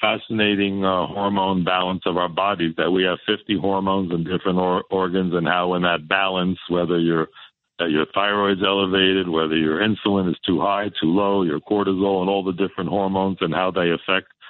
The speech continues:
our functioning and how we live and, uh,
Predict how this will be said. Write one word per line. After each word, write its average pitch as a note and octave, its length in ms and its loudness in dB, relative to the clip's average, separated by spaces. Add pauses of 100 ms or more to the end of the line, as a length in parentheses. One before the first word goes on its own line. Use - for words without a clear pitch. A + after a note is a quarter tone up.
(180)
our E2+ 260 0
functioning F#2 640 0
and E2 120 0
how F2 220 0
we E2 200 4
live F#2+ 380 2 (500)
and, F2 320 -2
uh, F2 300 2